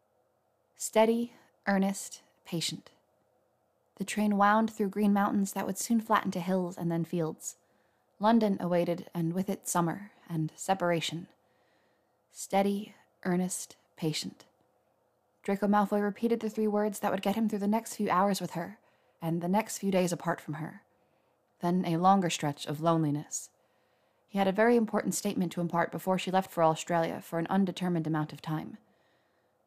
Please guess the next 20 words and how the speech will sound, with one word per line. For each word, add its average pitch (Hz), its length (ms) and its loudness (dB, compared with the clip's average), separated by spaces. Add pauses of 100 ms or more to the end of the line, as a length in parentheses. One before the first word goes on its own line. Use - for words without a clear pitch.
Draco 190 240 -2
would 185 100 2
declare 202 320 2
his 214 220 0
love 196 160 4
for 190 100 -2
Hermione 185 300 2
Granger 180 360 -2
out 190 220 -2
loud 185 260 4
for - 100 -8
the 185 60 -4
first 214 280 -4
time 196 180 -2
before 180 260 -4
she 175 140 -6
left, 175 360 0
he 160 100 -10
decided. 151 500 -4 (1200)
Steady. 185 480 2